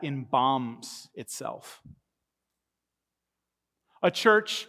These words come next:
that has no room for change. A church that has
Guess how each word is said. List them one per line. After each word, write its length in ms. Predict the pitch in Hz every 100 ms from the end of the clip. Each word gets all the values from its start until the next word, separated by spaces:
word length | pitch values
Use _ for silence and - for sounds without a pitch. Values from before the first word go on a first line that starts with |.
| _ _ _ _
that 240 | 151 170 165
has 320 | 175 165 175
no 220 | 165 180
room 320 | 190 196 196
for 180 | 190 170
change. 720 | - - 143 117 120 - - _ _ _ _ _ _ _ _ _ _ _
A 60 | 175
church 340 | - 202 -
that 140 | 190 165
has 340 | 165 151